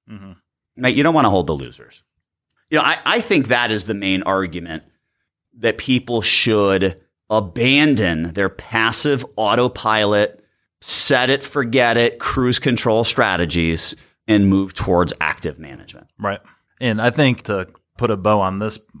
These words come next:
Speaker 1: portion of the discussion, really, i-, if you look at it, what we're talking about, and I think this is an important point, this is not market timing.
Speaker 2: Yep.
Speaker 1: Right? This is picking a good entry point for a position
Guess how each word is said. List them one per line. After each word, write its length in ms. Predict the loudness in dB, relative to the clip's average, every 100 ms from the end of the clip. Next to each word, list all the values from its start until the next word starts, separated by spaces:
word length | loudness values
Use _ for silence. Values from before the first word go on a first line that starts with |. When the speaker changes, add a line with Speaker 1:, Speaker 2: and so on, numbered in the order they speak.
| -8
Speaker 1:
portion 360 | -6 -4 -2
of 120 | 0
the 80 | 0
discussion, 640 | -4 -2 0 0 -2 -4 -6 -16 -20 -20 _
really, 640 | -8 0 4 4 4 4 0
i-, 40 |
if 420 | -2 -8 -8 -8 -6
you 100 | -4
look 200 | -4 -2
at 180 | -2
it, 180 | -2 -6 _ _ _ _
what 260 | 0 2
we're 140 | 2 0
talking 420 | 2 0 0 -2
about, 300 | 2 4 4
and 20 |
I 80 | 2
think 200 | 0 -2
this 120 | -2 -4
is 80 | -4
an 60 |
important 400 | -6 -4 -4 -6
point, 380 | -4 -2 -2 -6 -20 _ _ _
this 280 | 0 0 2
is 100 | 2
not 340 | 4 2 2
market 440 | 0 2 2 -4 -10
timing. 480 | -6 -6 -8 -18 -20 _
Speaker 2:
Yep. 220 | 0 2
Speaker 1:
Right? 300 | 4 2 0 -10 -20 -20 0
This 200 | 0 2
is 360 | 0 0 -6 -12 -2
picking 380 | -2 0 0 0
a 100 | 0
good 420 | 2 4 4 2
entry 380 | 2 0 0 -4
point 460 | -2 0 0 -6 -4
for 400 | 0 4 4 2
a 120 | -2
position 640 | -2 0 0 0 -4 -6